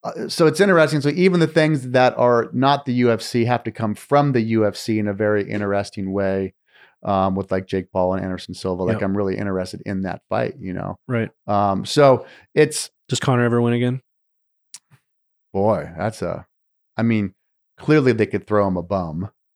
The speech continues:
Speaker 2: I don't think they, I don't think he'll take
Speaker 1: But I
Speaker 2: it.
Speaker 1: don't think we ha-, at, at this point, even the young kids coming in, I don't think there's any <laughs> bums in the U F C,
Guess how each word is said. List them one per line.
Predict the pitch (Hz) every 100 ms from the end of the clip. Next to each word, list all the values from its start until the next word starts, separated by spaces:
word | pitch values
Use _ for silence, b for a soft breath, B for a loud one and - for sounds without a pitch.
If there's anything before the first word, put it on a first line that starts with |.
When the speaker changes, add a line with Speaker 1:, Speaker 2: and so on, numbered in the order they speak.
| _ _ _ _ -
Speaker 2:
I | 107
don't | 107
think | 101
they, | 98 98
I | 117
don't | 123
think | 113 -
he'll | 107
take |
Speaker 1:
But | 113 120
I |
Speaker 2:
it. |
Speaker 1:
don't | 131 120
think | 127 110
we | 110
ha-, | 90 92 123 123
at, | 117 113
at | 123 113
this | 127 135
point, | - 127 113
even | 127 123 110
the | 104
young | 113 117
kids | 120 107
coming | - 113 107
in, | 113
I | 110
don't | 110 110
think | 110
there's | 107 104
any | 98
<laughs> |
bums | 90 113 - 131 117 -
in | 143 117
the | 110
U | 117 113
F | 101
C, | - 123 120 110